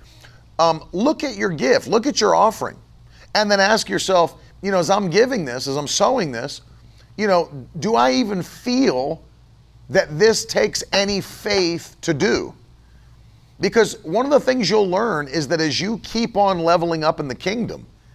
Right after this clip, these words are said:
as you keep on going higher in the kingdom, the same things you used to do won't take the same faith anymore 'cause you're on a whole nother level. I've used the ex-, example before that when I was a kid,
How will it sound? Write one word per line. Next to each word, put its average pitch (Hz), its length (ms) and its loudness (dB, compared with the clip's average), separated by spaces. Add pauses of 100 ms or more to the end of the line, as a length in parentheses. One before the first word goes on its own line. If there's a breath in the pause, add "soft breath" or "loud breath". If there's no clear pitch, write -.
(320 soft breath)
as 147 180 0
you 214 80 -2
keep 247 240 -4
on 214 180 4
going 175 260 0
higher 156 500 0 (600 soft breath)
in 202 160 2
the 165 60 -2
kingdom, 220 440 -2 (1300)
the 151 160 0
same 240 400 0
things 226 340 0
you 196 120 0
used 196 480 2
to 147 80 -6
do 92 360 -8 (640 soft breath)
won't 226 380 4
take 247 320 0
the 196 80 0
same 180 340 0
faith 285 380 2
anymore 143 500 -2 (180 soft breath)
'cause 190 220 0
you're 262 160 2
on 220 120 2
a 185 100 0
whole 202 180 4
nother 190 240 2
level. 254 380 2 (240 loud breath)
I've 165 140 2
used 196 260 -2
the 170 120 -2
ex-, 135 280 -4
example 170 460 -2
before 143 360 -4
that 123 120 -8
when 131 100 -6
I 143 140 2
was 139 160 -4
a - 20 -8
kid, 113 500 -2